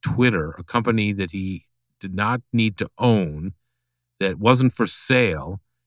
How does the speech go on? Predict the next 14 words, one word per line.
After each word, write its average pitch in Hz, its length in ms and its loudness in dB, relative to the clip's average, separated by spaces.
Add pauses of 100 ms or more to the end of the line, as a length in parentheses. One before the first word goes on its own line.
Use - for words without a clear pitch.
(260)
and 110 300 4
that 110 360 4 (480)
at 113 120 0
the 104 160 -4
end 147 220 4
of 127 100 2
the 120 100 4
year, 117 460 4
literally 110 400 2
six - 360 -2
weeks 117 240 2
after 107 300 -2
buying 104 480 2
it 90 220 -4